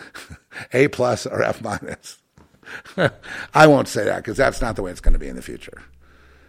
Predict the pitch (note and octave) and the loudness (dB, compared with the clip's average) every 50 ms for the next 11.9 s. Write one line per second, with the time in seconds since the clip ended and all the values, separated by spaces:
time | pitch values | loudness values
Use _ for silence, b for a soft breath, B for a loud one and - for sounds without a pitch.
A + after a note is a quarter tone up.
0 | b _ - G2 F#2+ - - B2 B2 - G#2+ F#2+ D#2 F#2 F#2 E2+ - D#2+ C#2+ D2+ | b _ -10 -10 -10 -4 -2 -2 -2 -2 -4 -6 -8 -8 -10 -10 -12 -14 -14 -16
1 | C#2 C2 - _ _ - - - - _ - - - B1+ - - - F2+ F#2+ F#2+ | -18 -18 -20 _ _ -20 -20 -20 -20 _ -20 -18 -18 -18 -14 -14 -12 -12 -12 -12
2 | D2+ D2+ - - C2+ A#1+ A#1 B1 - - - - - - _ _ _ b b b | -14 -16 -16 -16 -14 -14 -14 -14 -14 -14 -16 -18 -20 -20 _ _ _ b b b
3 | b b b b b - G2+ A2 A#2+ C3+ E3 F3+ E3 F3 E3+ E3 E3 C#3 - - | b b b b b -14 -8 -2 0 0 0 2 2 2 0 0 0 -2 -4 -2
4 | D3+ E3 E3 B2+ F2+ E2+ E2+ E2+ - G2+ G#2 G2 A#2+ G#2+ F#2+ F#2+ G2+ F#2+ F2 G2+ | -2 -2 -2 -2 -6 -10 -14 -16 -14 -12 -12 -10 -10 -10 -10 -10 -10 -10 -12 -14
5 | F#2 - - - G2+ - - A2 G2 F#2+ G2 F#2 - - F#2+ F#2 F#2 F#2 - E2+ | -14 -10 -10 -10 -10 -8 -10 -8 -8 -8 -10 -10 -8 -8 -6 -6 -6 -8 -8 -10
6 | F2+ E2+ E2 F#2 F#2 D#2 - F2+ F2+ E2+ D#2 F2 F2 E2+ E2 E2 E2+ D#2 C#2 C#2 | -10 -10 -10 -10 -12 -12 -14 -14 -14 -14 -14 -14 -16 -14 -12 -10 -8 -8 -8 -10
7 | D2 - D#2+ F#2 F#2 F2+ - - F#2+ F#2 - - b b b b b b b b | -12 -14 -14 -14 -14 -12 -10 -10 -10 -10 -10 -14 b b b b b b b b
8 | - B2+ - A2+ G#2+ - - A2+ G2 A2 B2 B2+ A#2+ G#2+ G2+ G2+ F#2 F#2 F2 F2 | -4 -4 -4 -4 -8 -8 -10 -8 -6 -4 -4 -4 -4 -6 -8 -10 -12 -12 -14 -12
9 | - A2+ A2 G#2 F2+ F#2+ F#2+ F2+ G2 F#2+ F#2+ F#2+ F#2+ F2+ E2 D2+ F2+ A#2+ A#2+ A2+ | -10 -8 -6 -6 -6 -6 -8 -10 -12 -12 -12 -12 -12 -14 -14 -10 -8 -6 -6 -6
10 | F#2+ D#2+ F#2+ F#2 F#2 F#2 G#2+ G#2+ G#2+ G2+ G#2 F#2+ - G2 F#2+ - A2+ A2+ - G#2 | -8 -10 -12 -12 -10 -10 -8 -8 -8 -8 -10 -10 -12 -12 -10 -8 -8 -8 -6 -8
11 | F#2 F2 F#2+ G2 - _ - F2 E2+ - F#2 F#2+ D#2+ B1+ C2 D2 - - | -10 -10 -12 -14 -16 _ -16 -14 -14 -12 -12 -12 -12 -12 -12 -12 -14 -18